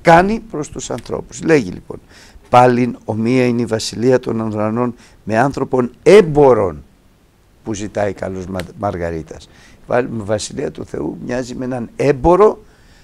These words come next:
που ζητάει καλούς μα-, μαργαρίτας. Ναι, ψάχνει να βρει καλούς μαργαρίτας, ο οποίος όταν βρήκε έναν πολύτιμον μαργαρίτη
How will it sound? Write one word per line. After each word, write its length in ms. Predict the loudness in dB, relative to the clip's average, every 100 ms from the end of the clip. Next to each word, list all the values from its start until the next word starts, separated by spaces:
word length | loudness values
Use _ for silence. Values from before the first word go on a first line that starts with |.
| _ -14
που 100 | -10
ζητάει 380 | -10 -4 -4 -4
καλούς 360 | -8 -10 -12
μα-, 240 | -12 -14 -12
μαργαρίτας. 800 | -8 -8 -6 -8 -10 -16 -20 -20 _ _ _ _ _ _ _ _ _ _ -14
Ναι, 120 | -12 -6
ψάχνει 580 | 0 4 4 2 -8
να 180 | -6 -6
βρει 200 | -4 -4
καλούς 460 | -6 -12 -10 -12 -10
μαργαρίτας, 760 | -10 -10 -10 -12 -8 -8 -8 -14 -20 -20 _ _ _ _ -20 _ _ 4
ο 160 | 6
οποίος 540 | 6 6 6 6 6 0 2
όταν 520 | 6 6 6 2 2
βρήκε 380 | 2 2 2 0
έναν 320 | 2 0 -2
πολύτιμον 760 | -2 2 4 2 2 -2 -2 -2
μαργαρίτη 840 | -2 -2 -2 -4 -4 -6 -6 -8